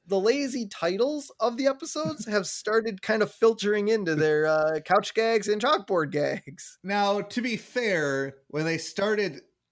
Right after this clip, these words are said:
Speaker 2: season two, they wanted to center it more on Bart because Bart was really popular in the early nineties.
Speaker 1: Yes, as we've alluded to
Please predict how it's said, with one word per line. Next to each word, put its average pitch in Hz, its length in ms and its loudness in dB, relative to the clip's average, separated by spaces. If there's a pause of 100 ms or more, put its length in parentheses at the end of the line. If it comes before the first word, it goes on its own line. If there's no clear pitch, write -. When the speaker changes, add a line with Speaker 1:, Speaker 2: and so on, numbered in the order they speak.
(140)
Speaker 2:
season 143 560 -6
two, 135 400 -2
they 135 160 -2
wanted 156 300 0
to 151 100 -2
center 156 400 -4
it 147 160 -4
more 143 220 0
on 127 260 -6
Bart 165 340 -2
because 139 300 -8
Bart 139 420 -4
was 139 180 -12
really 127 380 -12
popular 143 560 -6
in 120 140 -12
the 120 100 -14
early 98 300 -16
nineties. 76 600 -20
Speaker 1:
Yes, - 320 -2
as 147 280 -2
we've 156 180 -2
alluded 147 400 -2
to 131 400 -10